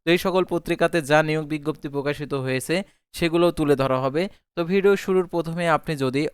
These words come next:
All Job News বাংলাদেশ এই চ্যানেলে প্রথমবার এই ভিডিওটি দেখে থাকেন, তে তাহলে আমাদের এই চ্যানেলটিকে সাবস্ক্রাইব করে রাখবেন, নোটিফিকেশন বেল বাটন all press করে রাখবেন, এই ভিডিওটিতে একটি লাইক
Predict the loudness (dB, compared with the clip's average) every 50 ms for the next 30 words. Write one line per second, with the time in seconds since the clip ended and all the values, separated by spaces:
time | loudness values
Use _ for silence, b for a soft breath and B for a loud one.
0 | 2 4 4 4 4 4 0 0 0 -2 -4 -4 -4 -2 0 0 2 2 2 2
1 | 2 0 -2 -2 -2 -4 -4 -2 -4 -4 -4 -4 -4 -4 -4 -4 B B B _
2 | _ _ -12 -10 -8 -6 -4 -2 -2 -2 -2 -2 -2 -2 -2 -2 -4 -4 -4 -2
3 | -2 -2 -2 -2 -2 -4 -4 -4 -4 -4 -4 -4 -4 -6 -4 -4 -2 0 0 0
4 | 0 0 0 0 0 0 -2 -4 -4 -2 -2 -2 0 -2 -2 -2 -4 -4 -4 -4
5 | -4 -4 -6 -6 -6 -4 -4 -4 -4 b b b b _ _ -2 -2 -2 -2 -4
6 | -2 0 2 2 0 -2 -4 -4 -2 0 2 2 2 2 0 -4 -6 -4 -4 -4
7 | -4 -4 -6 -8 -8 -8 -8 -10 -10 -4 -2 -2 0 0 0 0 -2 -2 -2 -2
8 | -2 -2 -4 -4 -6 -6 -6 -4 -2 0 0 0 0 -2 -4 -4 -4 -4 -4 -4
9 | -2 0 0 0 0 0 -4 -4 -6 -6 -6 -4 -2 0 0 -2